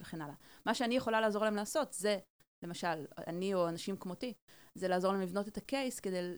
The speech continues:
ל-, אה, להבין מה ה-long term impact של זה,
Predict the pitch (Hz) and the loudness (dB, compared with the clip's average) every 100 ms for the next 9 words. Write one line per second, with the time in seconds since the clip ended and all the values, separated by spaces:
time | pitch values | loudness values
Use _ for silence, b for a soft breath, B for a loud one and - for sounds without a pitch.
0 | - 185 - 190 180 180 170 - _ _ | -6 -6 -4 -4 -2 -2 -4 -8 _ _
1 | _ 185 175 190 214 196 190 185 190 190 | _ -2 0 2 2 2 4 2 2 -2
2 | 180 180 180 - - - | 0 -4 -6 -10 -12 -12